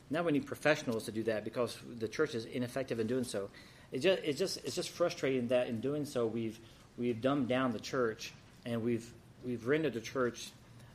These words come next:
uh, har-, like the church, we've, we've taken away the idea that the church has the authority and power to do what God's called it to do.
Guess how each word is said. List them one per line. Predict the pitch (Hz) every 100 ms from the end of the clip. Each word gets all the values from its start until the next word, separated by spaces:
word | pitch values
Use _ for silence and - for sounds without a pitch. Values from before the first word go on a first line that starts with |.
| -
uh, | 113 113 107 104 113 - 95 151 - - - - -
har-, | - 151 151 151 127
like | 123 123 117
the | 110
church, | - 135 127 - 117 - -
we've, | 127 - - - - 135 -
we've | 135 -
taken | 190 190 135
away | 131 135
the | 120
idea | 117 120
that | 113 101
the | 117
church | 127 120
has | 110
the | 107
authority | 123 120 107
and | -
power | 113 110
to |
do | 101
what | 107 101
God's | 110 98
called | - 104
it | 101
to | 101
do. | 104